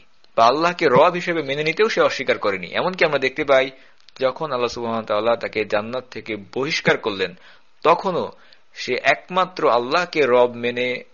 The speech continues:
শরিকবিহীন অবস্থায় সরাসরি আল্লাহর কাছে দোয়া করেছে এবং বলেছে, "ক্বালা রাব্বি ফানজিরনি ইলা ইয়াউমি ইউবআসুন।"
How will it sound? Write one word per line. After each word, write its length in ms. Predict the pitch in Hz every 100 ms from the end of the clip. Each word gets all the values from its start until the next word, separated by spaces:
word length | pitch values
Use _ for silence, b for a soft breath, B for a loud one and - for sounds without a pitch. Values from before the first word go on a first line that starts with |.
| - - -
শরিকবিহীন 840 | - - 147 151 120 110 135 165 147
অবস্থায় 540 | 123 117 - 117 110
সরাসরি 640 | - - 175 180 151 139
আল্লাহর 320 | 107 110 143
কাছে 220 | 156 135 104
দোয়া 180 | 110
করেছে 420 | 101 104 98 101 -
এবং 280 | 98 104 98
বলেছে, 520 | 113 156 - 127 - B B B -
"ক্বালা 420 | 139 135 127 113
রাব্বি 600 | 123 117 123 147 147 101
ফানজিরনি 760 | - 127 120 117 196 185 151 135
ইলা 400 | 117 117 120 107
ইয়াউমি 460 | 110 139 131 120 110
ইউবআসুন।" 680 | 104 101 92 - 113 101